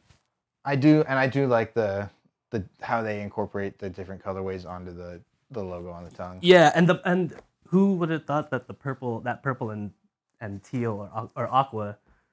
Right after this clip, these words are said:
Speaker 2: um, would go well, so well together,
Speaker 1: You know, it's
Speaker 2: you know?
Speaker 1: kinda, it's kinda interesting though, 'cause he's had a few, like, we've seen other colorways like
Speaker 2: Mm-hmm.
Speaker 1: this, 'cause, uh,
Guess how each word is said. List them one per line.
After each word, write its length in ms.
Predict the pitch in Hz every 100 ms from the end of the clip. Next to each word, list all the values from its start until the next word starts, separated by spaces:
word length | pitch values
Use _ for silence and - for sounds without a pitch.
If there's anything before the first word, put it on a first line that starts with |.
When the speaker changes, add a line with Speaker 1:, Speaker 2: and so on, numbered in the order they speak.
| _ -
Speaker 2:
um, 400 | 107 101 90 92
would 120 | 110
go 120 | 98 110
well, 280 | 110 104 _ _ _ _ _ _ _ _
so 140 | - 123
well 140 | 113
together, 260 | 107 107 98
Speaker 1:
You 60 | 185
know, 120 | 196
it's 120 | 190
Speaker 2:
you 60 | 247
know? 60 | 247
Speaker 1:
kinda, 140 | 165 - -
it's 140 | 175
kinda 220 | 233 214
interesting 420 | 196 196 147 147
though, 140 | 127 113
'cause 180 | 135 127
he's 160 | 175
had 260 | - 165 175
a 60 | 131
few, 360 | 139 131 123
like, 200 | 117 110 -
we've 280 | 92 143 151
seen 240 | - 165
other 180 | 127 120
colorways 600 | - 110 113 98 92 90
like 140 | 95 117
Speaker 2:
Mm-hmm. 120 | 101
Speaker 1:
this, 260 | 92 - -
'cause, 200 | 117 98
uh, 220 | 95 95